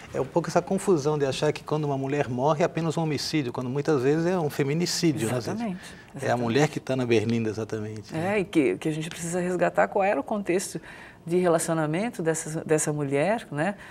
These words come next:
Speaker 2: É, com o autor do crime, com todo, com tudo que
Speaker 1: Uhum.
Speaker 2: tava envolvido. Exatamente.
Speaker 1: E tem uma coisa, Elisete, que eu acho que é também interessante, essa ideia de que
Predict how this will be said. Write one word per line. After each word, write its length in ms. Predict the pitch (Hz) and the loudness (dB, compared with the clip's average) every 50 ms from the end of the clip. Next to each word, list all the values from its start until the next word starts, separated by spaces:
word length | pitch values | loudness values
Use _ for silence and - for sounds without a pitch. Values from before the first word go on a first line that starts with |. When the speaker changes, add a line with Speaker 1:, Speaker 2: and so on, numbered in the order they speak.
| - - - - - - | -18 -20 -20 -20 -12 -8
Speaker 2:
É, 360 | - 143 139 139 139 143 139 143 | -6 -2 0 0 0 0 -2 -2
com 420 | - 156 156 156 160 156 156 139 - | -2 0 0 2 2 0 0 -2 -2
o 140 | - 151 151 | 0 0 2
autor 260 | 147 147 147 156 156 151 | 2 2 2 2 0 0
do 100 | 147 147 | 0 -4
crime, 520 | - - 151 156 180 202 214 214 190 165 156 | -6 -4 -2 0 0 2 2 2 0 0 -2
com 360 | - - 160 156 156 151 156 | -2 -4 -4 -2 -2 -2 -2
todo, 300 | 156 165 165 170 160 - - 139 151 | 0 0 0 0 -2 -6 -10 -8 -4
com 120 | 156 175 165 | -2 -2 0
tudo 160 | 214 208 214 | 0 0 0
que 80 | - 202 | 0 2
Speaker 1:
Uhum. 40 | - | 4
Speaker 2:
tava 180 | 185 175 180 | 4 4 4
envolvido. 640 | 180 170 170 170 170 156 147 147 143 139 139 143 - - | 2 2 2 2 2 2 0 -2 -4 -4 -6 -8 -8 -6
Exatamente. 640 | 147 147 143 156 - 277 294 226 165 156 - - - - 330 | -4 -4 -4 -4 -4 -6 -4 -4 -6 -6 -8 -12 -14 -10 -6
Speaker 1:
E 120 | 220 208 | -6 -4
tem 120 | - - 247 | -2 2 2
uma 100 | 233 202 | 2 4
coisa, 240 | - - 226 202 190 | 6 6 6 6 8
Elisete, 360 | 175 160 139 147 151 147 - - | 6 6 6 6 4 4 4 2
que 60 | 165 | 2
eu 40 | 160 | 2
acho 160 | - - 156 - | 2 0 -4 -6
que 400 | - - 156 139 131 131 127 135 143 | -4 -2 -2 -2 -2 -2 -4 -4 -4
é 60 | 143 | -2
também 200 | - 151 160 156 | 0 0 0 0
interessante, 600 | 151 - 147 139 131 - - 208 202 196 - 160 | 2 2 2 2 2 4 2 2 2 2 0 0
essa 240 | 147 156 147 - 180 | -2 -2 0 0 0
ideia 240 | 170 151 165 170 170 | 2 4 4 4 4
de 100 | 160 165 | 2 0
que 280 | 165 - 175 160 156 | -2 0 0 0 0